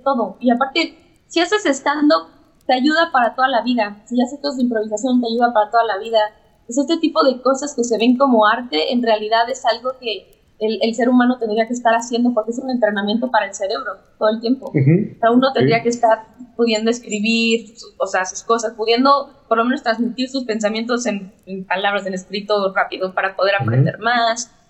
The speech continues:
Speaker 1: para conocerse más a uno mismo. Entonces, pues, yo les recomiendo que empiecen. Hay muchísimas maneras de empezar. Ya les dijimos también hace ratito, pueden empezar a hacer notas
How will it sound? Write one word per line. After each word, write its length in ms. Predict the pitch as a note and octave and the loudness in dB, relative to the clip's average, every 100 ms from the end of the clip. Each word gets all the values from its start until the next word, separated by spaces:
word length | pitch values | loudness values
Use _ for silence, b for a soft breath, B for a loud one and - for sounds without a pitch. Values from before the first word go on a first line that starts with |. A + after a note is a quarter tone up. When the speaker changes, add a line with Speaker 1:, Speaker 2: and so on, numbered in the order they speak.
| _ | _
Speaker 1:
para 200 | - G#3+ | 0 2
conocerse 520 | G#3 A3 A3 A#3+ A#3 A#3 | 2 -2 0 -2 -2 -2
más 240 | G#3+ G#3 | -2 -4
a 60 | G3 | -8
uno 160 | F#3+ | -10
mismo. 580 | F#3+ A#3+ B3 A3+ G#3+ G#3+ _ _ _ _ _ _ _ _ _ _ _ | -2 0 2 0 -4 -4 _ _ _ _ _ _ _ _ _ _ _
Entonces, 800 | A3 G#3+ C4 C4+ C4+ B3 C4+ - | -4 0 2 2 2 2 0 -2
pues, 360 | - B3 C4+ - | 0 2 2 0
yo 140 | B3+ | 2
les 140 | B3+ B3+ | 2 0
recomiendo 460 | A3 A3+ B3 B3+ C4 | 0 4 4 2 -2
que 60 | |
empiecen. 500 | G#3+ G#3 D4 D#4+ E4 | -4 -2 -2 0 -2
Hay 120 | C#4+ | -2
muchísimas 360 | C4 A#3+ A#3 G#3+ | -2 -2 -2 -2
maneras 280 | G#3+ A3 G#3 | 0 0 0
de 80 | G#3 | 0
empezar. 400 | G3+ G#3 G#3 C4 C#4 | 0 -2 2 2 4
Ya 100 | B3+ | 2
les 140 | A#3 A3+ | 0 -4
dijimos 340 | A#3+ A#3+ A#3 | -8 -6 -6
también 280 | G#3+ G#3+ A3+ | -6 -2 0
hace 140 | A3 | 0
ratito, 460 | G#3+ G3 B3 A#3+ A#3 | -2 -6 -4 -2 0
pueden 180 | A3+ A3 | 0 -2
empezar 280 | G#3 G#3+ G#3+ | -2 -2 2
a 40 | |
hacer 220 | G#3+ G#3+ A3 | 2 0 -2
notas 580 | A#3 A#3 G#3 G#3 - | -2 0 0 -2 -4